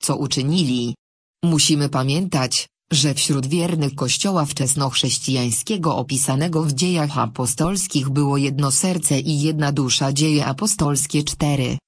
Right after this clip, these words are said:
trzydzieści dwa. Ta jedność była wynikiem działania Ducha Świętego. Właśnie dlatego wierzący chętnie i dobrowolnie dzielili się tym, co posiadali. Kłamstwo w kwestii dzielenia się swoim majątkiem było jednoznaczne z wyrzeczeniem się tej jedności i wyparciem się Ducha Świętego,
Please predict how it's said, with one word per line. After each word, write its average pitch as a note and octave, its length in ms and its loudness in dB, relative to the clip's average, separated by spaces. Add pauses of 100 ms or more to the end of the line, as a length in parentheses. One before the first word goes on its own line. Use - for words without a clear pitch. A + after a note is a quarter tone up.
(140)
trzydzieści C#3 580 0
dwa. C#3 360 0 (480)
Ta D#3+ 120 2
jedność D3 540 0
była D3+ 280 2
wynikiem C#3 560 0
działania D3 460 0
Ducha F3+ 360 0
Świętego. B2+ 760 -2 (480)
Właśnie D3+ 500 2
dlatego C#3 480 0
wierzący C#3+ 540 2
chętnie F3 440 0
i D3+ 140 0
dobrowolnie D3+ 640 2
dzielili C#3+ 400 2
się C3 160 0
tym, C#3 440 0 (240)
co D3 180 0
posiadali. B2+ 800 0 (500)
Kłamstwo D3 540 0
w - 80 -8
kwestii G3+ 520 -2
dzielenia D3 400 0
się C#3+ 180 0
swoim C3 360 0
majątkiem C3+ 720 2
było C#3 240 2
jednoznaczne C#3 840 0
z C3 60 -4
wyrzeczeniem C#3 640 2
się D3+ 200 2
tej C#3+ 180 2
jedności C#3+ 640 2
i D3 60 4
wyparciem D#3 560 0
się C3+ 180 2
Ducha F3+ 360 0
Świętego, C#3+ 800 0